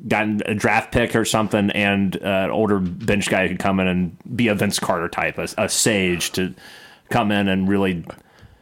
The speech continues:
help people and hold people accountable. We have no one on the team that does that anymore. DeJounte doesn't even really do that anymore.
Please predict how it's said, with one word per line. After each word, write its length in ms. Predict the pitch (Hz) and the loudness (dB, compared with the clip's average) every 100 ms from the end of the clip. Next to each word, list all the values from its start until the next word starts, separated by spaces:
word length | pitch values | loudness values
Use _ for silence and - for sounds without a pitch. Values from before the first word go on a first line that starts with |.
| _ - | _ -4
help 300 | 120 139 - | 0 0 2
people 420 | 127 127 120 117 | 0 2 2 2
and 180 | 98 95 | 2 2
hold 180 | 113 98 | 2 2
people 260 | 113 110 | 0 2
accountable. 380 | 101 117 127 92 | 0 0 0 2
We 100 | 110 | 2
have 120 | 131 123 | 0 0
no 160 | 123 131 | 0 2
one 160 | 139 | 2
on 80 | 131 | 2
the 40 | 120 | 0
team 220 | 135 123 | 0 0
that 140 | 101 | 2
does 220 | 90 135 | 0 0
that 120 | - 82 | -2 -4
anymore. 340 | - - - - - - - _ _ - | -6 -8 -8 -10 -12 -20 -20 _ _ 0
DeJounte 420 | 117 127 165 143 | 4 4 4 2
doesn't 180 | 101 92 | 2 0
even 120 | 90 | 0
really 160 | 85 82 | -2 -2
do 120 | 85 | -4
that 140 | 80 | -4
anymore. 440 | 78 76 71 55 | -4 -4 -6 -6